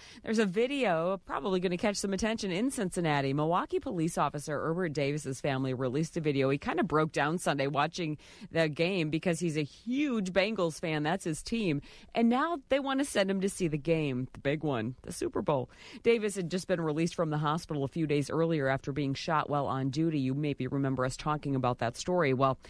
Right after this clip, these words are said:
he was in the hospital, wore his Bengals gear home from the hospital while watching the game,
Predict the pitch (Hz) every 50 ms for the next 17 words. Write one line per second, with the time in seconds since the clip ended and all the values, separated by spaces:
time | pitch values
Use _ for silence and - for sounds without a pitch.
0 | - - - - 208 196 180 202 226 247 247 226 175 160 160 - - 165 165 160
1 | - - - 165 160 165 170 202 220 233 202 185 147 180 170 180 196 190 185 170
2 | 147 135 131 156 165 151 156 151 170 196 233 269 269 - 240 196 175 165 160 165
3 | 147 135 139 - - - 139 135 135 135 135 135 135 151 165 208 262 247 - 208
4 | 175 156 147 143 135 147 135 131 131 135